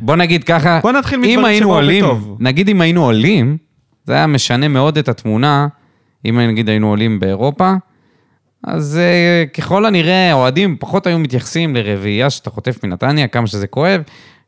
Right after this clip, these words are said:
Speaker 1: בגלל, למרות, בגלל שזה, אתה יודע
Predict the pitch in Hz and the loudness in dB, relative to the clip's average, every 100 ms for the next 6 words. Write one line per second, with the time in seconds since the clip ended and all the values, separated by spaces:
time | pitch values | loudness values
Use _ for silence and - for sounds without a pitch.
0 | _ _ - - 101 110 - - 110 110 | _ _ -16 -8 -4 -4 -8 -12 -6 -4
1 | 113 - 110 110 139 127 123 104 _ - | -6 -8 -6 -2 0 0 -4 -6 _ -8
2 | 330 | -2